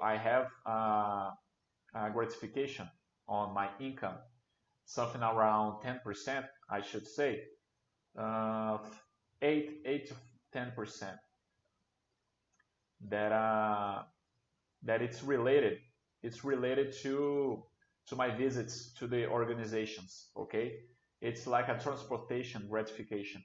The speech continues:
And right now, I don't have because I'm at home, okay?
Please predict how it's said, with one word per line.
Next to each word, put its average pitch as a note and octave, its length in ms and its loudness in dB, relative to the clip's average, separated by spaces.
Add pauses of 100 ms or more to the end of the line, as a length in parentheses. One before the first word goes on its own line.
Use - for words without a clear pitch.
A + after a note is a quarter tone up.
(640)
And A2+ 560 -4
right C3 180 8
now, B2+ 380 6
I A#2 120 2
don't B2+ 240 0
have A2 240 4 (100)
because A2+ 340 0
I'm G#2+ 260 4
at A2+ 80 -4 (140)
home, A2 320 0 (120)
okay? A2+ 360 -2